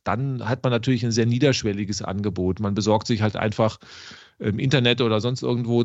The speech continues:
ein oder zwei Solarmodule, hängt die an die Balkonbrüstung, steckt die in die Steckdose ein und hat dann auch, ähm, sehr schnell ohne bürokratischen Aufwand die Möglichkeit, zumindest mal einen kleineren Teil der,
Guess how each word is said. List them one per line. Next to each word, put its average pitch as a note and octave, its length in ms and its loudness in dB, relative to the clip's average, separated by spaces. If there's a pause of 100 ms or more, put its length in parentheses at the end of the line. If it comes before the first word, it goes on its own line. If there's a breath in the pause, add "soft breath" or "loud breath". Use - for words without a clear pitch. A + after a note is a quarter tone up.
(100)
ein A#2 200 -2
oder A#2 160 0
zwei G#2+ 220 0
Solarmodule, A#2 640 2
hängt A2 240 -4
die A2+ 140 -2
an A2 400 -4
die A2 100 -4
Balkonbrüstung, A#2+ 720 0
steckt A2+ 260 -2
die B2 60 0
in A2 60 2
die G#2 40 2
Steckdose A2 540 2
ein G#2+ 300 2
und G2+ 180 -2
hat G#2+ 160 -4
dann A#2 240 0
auch, G#2+ 420 -2
ähm, A2 160 0
sehr G#2 180 2
schnell A2+ 340 2
ohne A2+ 240 4
bürokratischen G#2+ 640 0
Aufwand G#2+ 320 0
die A2 60 0
Möglichkeit, A2 540 0
zumindest A2+ 280 -2
mal A2+ 60 2
einen A2+ 100 -2
kleineren A2 400 0
Teil G#2+ 240 2
der, G#2 240 2